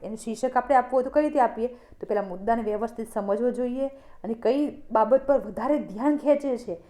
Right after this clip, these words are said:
અને એ બાબત ઉપર આપણે ધ્યાન આપી અને એ પ્રમાણે આપણે શીર્ષકને કેવું લખી શકીએ? ટૂંકું અને સરસ રીતે લખવાનો પ્રયત્ન કરી શકીએ. શીર્ષક ટૂંકું હોવું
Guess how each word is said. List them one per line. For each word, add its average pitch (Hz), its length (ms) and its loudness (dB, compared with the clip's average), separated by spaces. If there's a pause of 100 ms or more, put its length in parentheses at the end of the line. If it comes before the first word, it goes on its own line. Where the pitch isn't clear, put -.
(200)
અને 208 120 -8
એ 269 140 -2
બાબત 247 340 2
ઉપર 240 180 -2
આપણે 226 200 0
ધ્યાન 208 300 -4 (120)
આપી 233 480 -2 (200)
અને 208 180 -8
એ 220 180 -6
પ્રમાણે 220 400 -6
આપણે 220 380 -4 (100)
શીર્ષકને 214 400 -6
કેવું 277 280 -2
લખી 285 220 0
શકીએ? 269 340 -4 (420)
ટૂંકું 247 520 -6 (220)
અને 202 120 -6
સરસ 226 360 -4
રીતે 233 200 -2
લખવાનો 208 420 -4
પ્રયત્ન 208 480 -6
કરી 294 360 2
શકીએ. 208 420 -8
શીર્ષક - 400 -8
ટૂંકું 202 320 -8
હોવું 202 380 -4